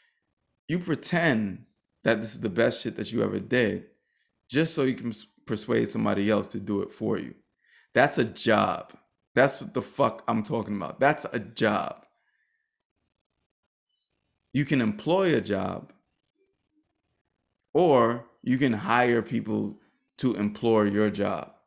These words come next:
But a job ain't nothing. Somebody told me this before. A job ain't nothing but work. I think that was in a movie too.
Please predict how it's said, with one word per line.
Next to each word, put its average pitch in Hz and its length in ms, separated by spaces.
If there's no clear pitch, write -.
But 117 340
a 123 60
job 123 540
ain't 120 180
nothing. 113 280
Somebody 123 340
told 110 180
me 104 100
this 101 140
before. 104 320
A 98 80
job 131 280
ain't 113 120
nothing 95 220
but 104 80
work. 98 340
I 107 40
think 170 360
that 117 120
was 104 140
in 104 120
a 101 40
movie 98 320
too. 98 220